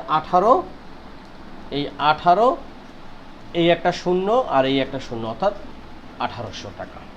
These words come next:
ওকে, আচ্ছা, এই আঠারোশো টাকা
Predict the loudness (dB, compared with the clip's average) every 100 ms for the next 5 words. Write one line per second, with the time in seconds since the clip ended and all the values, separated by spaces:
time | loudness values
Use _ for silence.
0 | -18 -18 -18 -16 -16 -16 -16 -16 -12 -2
1 | 2 2 0 -14 -16 -14 -6 -6 -6 -10
2 | 4 6 10 10 10 6 4 2 2 2
3 | 4 2